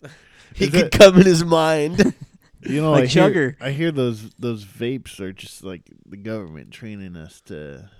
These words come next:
Speaker 2: to suck off our robot overlords in the near future.
Speaker 1: I hope, I hope it tastes half as good as this.
Speaker 2: Yeah.
Speaker 3: So the first four Russian vessels arrived at Port Arthur. Is that, are you tricking me into something
Speaker 1: Japanese.
Speaker 3: there?
Speaker 1: No.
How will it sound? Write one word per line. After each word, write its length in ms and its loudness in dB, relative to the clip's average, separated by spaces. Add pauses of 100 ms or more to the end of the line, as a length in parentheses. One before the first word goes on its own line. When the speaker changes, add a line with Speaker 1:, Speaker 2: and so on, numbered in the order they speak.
(240)
Speaker 2:
to 100 -20
suck 340 -16
off 260 -16
our 80 -20
robot 600 -12
overlords 720 -12
in 100 -16
the 80 -14
near 220 -14
future. 680 -16
Speaker 1:
I 80 -10
hope, 200 -4 (120)
I 140 4
hope 240 2
it 100 -6
tastes 280 -2
half 260 -4
as 100 -12
good 140 -10
as 100 -10
this. 360 -6
Speaker 2:
Yeah. 240 -10 (340)
Speaker 3:
So 240 -4
the 100 0
first 340 -4
four 220 -6
Russian 560 -8
vessels 680 -10 (160)
arrived 460 -4
at 160 -8
Port 220 -8
Arthur. 280 -8 (240)
Is 120 -18
that, 180 -10 (880)
are 60 -12
you 60 -12
tricking 380 -12
me 60 -8
into 160 -4
something 220 -8
Speaker 1:
Japanese. 220 -10
Speaker 3:
there? 80 -14 (840)
Speaker 1:
No. 300 -10